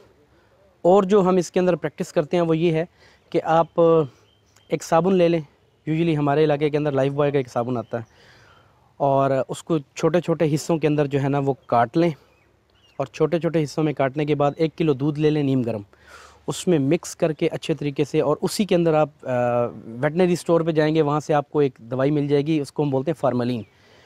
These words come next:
पन्द्रह सीसी formalin उसी में मिक्स करके जानवर को डेली बेसिस पे पिलाएं। एक दिन पिलाने से अगर जानवर को फ़र्क पड़ जाता है तो ठीक है,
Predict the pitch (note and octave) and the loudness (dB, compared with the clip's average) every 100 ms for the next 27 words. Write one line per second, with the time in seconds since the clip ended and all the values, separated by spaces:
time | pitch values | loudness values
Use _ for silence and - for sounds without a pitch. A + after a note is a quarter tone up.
0 | - - - F#3 G#3+ G#3+ G3 E3 F3 E3 | -20 -14 -2 0 2 2 0 -2 0 0
1 | E3 E3 E3 E3 F3+ E3 D3 D3 - C#3+ | 2 2 2 0 0 0 0 -2 -6 -4
2 | D3 C3+ C#3+ D#3 D#3 C#3+ D3+ B2 A#2 A2+ | -4 -2 -2 -2 -2 0 0 -2 -4 -10
3 | G#2 G2+ G#2+ G2+ _ - - _ _ - | -12 -14 -14 -14 _ -20 -20 _ _ 2
4 | F#3+ G3 A3+ G3+ F#3 F3+ G3+ - F#3+ F#3 | 2 4 4 4 4 4 2 2 2 2
5 | D#3+ D3 E3 F3 F3 - D#3+ - E3 D3 | 0 0 2 0 -2 -2 -2 0 0 2
6 | A2+ - G2 - _ _ _ _ _ - | -2 -6 -12 -16 _ _ _ _ _ -2
7 | G3 G3+ F#3 G2 | 0 0 0 -4